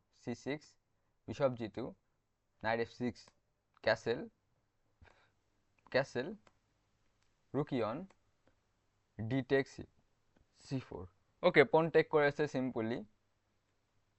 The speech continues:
তো ই ফোর, তো এখানে আসলে পন ব্যাক নেওয়ার, আহ, গুকেশের কোনো ইচ্ছা নেই। গুকেশ খেলছে আসলে ইনিশিয়েটিভের জন্য।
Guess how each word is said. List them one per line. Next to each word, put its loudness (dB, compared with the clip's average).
তো -16
ই 0
ফোর, -6
তো 2
এখানে 4
আসলে 0
পন 2
ব্যাক 6
নেওয়ার, 4
আহ, 6
গুকেশের -2
কোনো -2
ইচ্ছা -4
নেই। -2
গুকেশ -4
খেলছে -2
আসলে -4
ইনিশিয়েটিভের -4
জন্য। -6